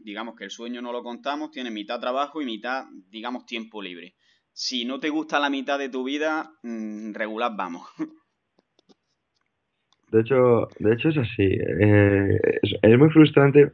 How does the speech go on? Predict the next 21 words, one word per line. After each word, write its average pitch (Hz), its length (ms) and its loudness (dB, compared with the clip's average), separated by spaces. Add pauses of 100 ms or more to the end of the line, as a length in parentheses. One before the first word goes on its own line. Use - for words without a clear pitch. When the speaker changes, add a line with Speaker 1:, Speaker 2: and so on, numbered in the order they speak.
Speaker 2:
Eh, 107 480 4
a 104 100 4
mí 113 100 6
me 135 100 4
pasa 120 260 2
algo, 117 360 4 (760)
por 104 120 -2
ejemplo, 117 240 4
con 110 100 6
la 101 80 4
gente 120 240 2
que 120 80 4
entreno. 120 460 2 (720)
Yo 131 100 4
entreno 151 280 4
gente 160 260 2
de, 131 160 4 (120)
de 104 200 2
todos 123 320 6
los 120 100 2
perfiles 120 460 2